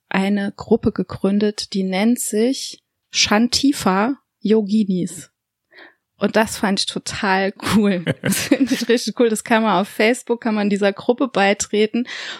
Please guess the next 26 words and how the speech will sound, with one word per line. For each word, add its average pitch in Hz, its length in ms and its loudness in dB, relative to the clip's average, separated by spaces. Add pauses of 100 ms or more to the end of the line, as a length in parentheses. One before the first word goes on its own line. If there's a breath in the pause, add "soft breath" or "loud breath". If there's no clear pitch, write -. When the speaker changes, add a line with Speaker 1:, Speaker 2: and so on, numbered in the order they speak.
(160 loud breath)
Speaker 1:
Und 208 460 0
die, 214 280 2
ähm, 196 320 0
schießt - 340 0
dann 180 180 0
halt 180 220 0
auch 180 100 2
so - 120 -2
ein 175 60 2
bisschen 180 260 0
dagegen 196 480 2
und 185 360 0
liefert 185 360 0
halt 175 160 -2
wissenschaftliche 180 600 -2
Fakten - 540 -4 (200)
zu - 160 -4
diesen 170 220 -2
Aussagen, 175 460 -2
die 175 120 -4
da 165 320 0
von 165 360 0 (480 loud breath)
der 160 240 2
Schwurbelseite 165 1000 0
getroffen - 560 -6
werden. 170 300 -12